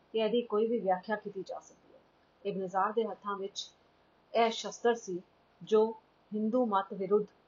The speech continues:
ਵਰਤਿਆ ਜਾ ਸਕਦਾ ਸੀ। ਉਹਦੀ ਸੁਰ ਹਮੇਸ਼ਾ ਵਾਂਗ ਧੜੱਲੇਦਾਰ ਸੀ ਤੇ ਉਹਦੀ ਨਿੰਦਿਆ ਵਿੱਚ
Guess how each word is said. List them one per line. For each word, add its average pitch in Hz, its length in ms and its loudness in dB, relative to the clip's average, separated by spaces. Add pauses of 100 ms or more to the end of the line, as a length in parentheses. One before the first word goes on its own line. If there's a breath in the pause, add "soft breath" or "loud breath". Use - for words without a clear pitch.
(140)
ਵਰਤਿਆ 196 320 2
ਜਾ 170 160 -6
ਸਕਦਾ - 320 -20
ਸੀ। - 140 -20 (600)
ਉਹਦੀ 247 240 0
ਸੁਰ 247 260 4
ਹਮੇਸ਼ਾ 208 440 -4
ਵਾਂਗ 196 280 0
ਧੜੱਲੇਦਾਰ 175 680 0
ਸੀ 247 120 -20 (460)
ਤੇ 214 60 0
ਉਹਦੀ 214 260 2
ਨਿੰਦਿਆ 208 380 2
ਵਿੱਚ 202 340 -6